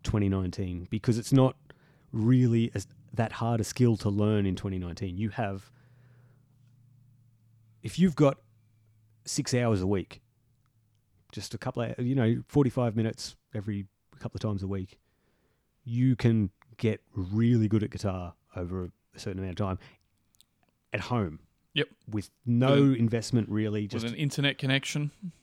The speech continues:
Speaker 1: Yeah,
Speaker 2: and cheap
Speaker 1: you
Speaker 2: guitar.
Speaker 1: you can, you can do all that. So it's, it's not the same as Paul McCartney picking up a bass in the fifties and
Speaker 2: Mm.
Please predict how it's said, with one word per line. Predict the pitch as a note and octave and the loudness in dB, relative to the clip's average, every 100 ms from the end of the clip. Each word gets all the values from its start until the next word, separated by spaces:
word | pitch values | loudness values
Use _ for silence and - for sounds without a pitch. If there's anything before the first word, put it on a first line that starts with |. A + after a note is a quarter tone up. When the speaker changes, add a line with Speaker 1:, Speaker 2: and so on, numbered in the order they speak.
| - | -8
Speaker 1:
Yeah, | A2 A#2 | 2 2
Speaker 2:
and | F2 | 4
cheap | G#2+ | 6
Speaker 1:
you | A2+ | 6
Speaker 2:
guitar. | G#2+ - - G#2 - _ _ | 4 -6 -10 -16 -18 _ _
Speaker 1:
you | A#2 A#2 | -6 -4
can, | - A2+ A2+ G#2+ A2+ - | 2 2 4 2 0 2
you | A#2 | 2
can | A2+ | 2
do | G#2+ A#2 A2+ G#2+ G2+ | 0 0 0 -4 -2
all | A2+ G#2+ | 0 2
that. | F#2 E2 | 0 0
So | B2+ A#2+ | 2 4
it's, | A#2 - - | 2 -2 -4
it's | B2 - | -2 2
not | E3 | 2
the | C#3 | 2
same | - C#3 C3 C3 A#2 G2 _ _ _ _ | 2 4 6 6 4 2 _ _ _ _
as | - A2 G#2 G2+ G2 F#2 | -2 0 0 0 -2 -4
Paul | - B2 | 0 2
McCartney | A2+ G#2 A2+ A2+ G2 G2 F2+ _ _ _ _ _ _ _ _ - | 2 2 0 0 -2 -4 -6 _ _ _ _ _ _ _ _ -6
picking | A#2+ G2 A2 | -6 0 0
up | F#2+ | 0
a | |
bass | F2+ G2 G2+ - - - _ - | -4 -4 -4 -6 -6 -8 _ -4
in | G2+ | -2
the | F2+ | -2
fifties | - G#2+ G#2+ F2+ E2 - _ _ _ _ _ _ _ - | -4 -4 -4 -8 -8 -12 _ _ _ _ _ _ _ -8
and | A2 B2+ | -4 -2
Speaker 2:
Mm. | A2 | -4